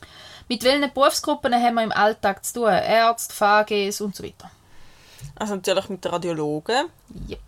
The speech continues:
Speaker 1: Und
Speaker 2: Das sind eigentlich
Speaker 1: Radiologinnen.
Speaker 2: Radiologinnen,
Speaker 1: Wir haben mehr
Speaker 2: Entschuldigung.
Speaker 1: Frauen wie Männer.
Speaker 2: Ja. Das sind eigentlich die, die man am engsten zusammenarbeitet, weil du halt auch immer musst Rücksprache halten.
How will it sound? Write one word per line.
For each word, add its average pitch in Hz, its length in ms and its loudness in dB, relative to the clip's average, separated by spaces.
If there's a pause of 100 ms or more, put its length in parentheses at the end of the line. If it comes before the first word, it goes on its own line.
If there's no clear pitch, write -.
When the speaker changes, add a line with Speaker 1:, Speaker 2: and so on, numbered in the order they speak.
Speaker 1:
Und 202 100 -2
Speaker 2:
Das 202 120 -4
sind 180 160 -2
eigentlich 180 300 0
Speaker 1:
Radiologinnen. 175 200 0
Speaker 2:
Radiologinnen, 185 380 2
Speaker 1:
Wir 214 140 -2
haben 196 60 2
mehr 247 100 2
Speaker 2:
Entschuldigung. 175 400 0
Speaker 1:
Frauen 233 240 4
wie 240 40 -2
Männer. 254 360 0
Speaker 2:
Ja. 285 260 -2 (580)
Das 220 120 4
sind 220 120 0
eigentlich 208 200 0
die, 220 80 2
die 208 60 4
man 190 200 0
am 170 180 0
engsten 214 400 -4
zusammenarbeitet, 233 760 -2
weil 190 120 -6
du 196 120 -8
halt 180 140 -6
auch 175 80 0
immer 180 160 -4
musst 185 180 -8
Rücksprache 208 520 -4
halten. 214 440 -2